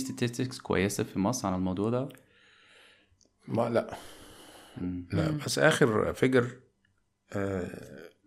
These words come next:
Speaker 2: ماتشنج الاكسبيرينس، يعني ماشي مع الخبرة اللي الواحد بيشوفها اليومية،
Speaker 1: مم.
Speaker 2: هو إن مثلًا حوالي،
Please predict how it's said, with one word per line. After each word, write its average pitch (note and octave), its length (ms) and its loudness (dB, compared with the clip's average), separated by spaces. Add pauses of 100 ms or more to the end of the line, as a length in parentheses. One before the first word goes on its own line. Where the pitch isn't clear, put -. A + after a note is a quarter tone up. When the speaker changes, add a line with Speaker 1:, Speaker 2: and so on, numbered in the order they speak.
(720)
Speaker 2:
ماتشنج G#2+ 520 2 (480)
الاكسبيرينس، G2 720 -2
يعني G2 280 -6
ماشي B2 280 4
مع F#2 200 0
الخبرة F#2+ 720 -4
اللي F2 120 0
الواحد F#2+ 260 -2
بيشوفها A2 480 -4
اليومية، G2+ 500 0
Speaker 1:
مم. C#3 80 -10 (480)
Speaker 2:
هو G#2+ 160 4
إن A2 120 4
مثلًا G2+ 460 -2
حوالي، G2 540 -2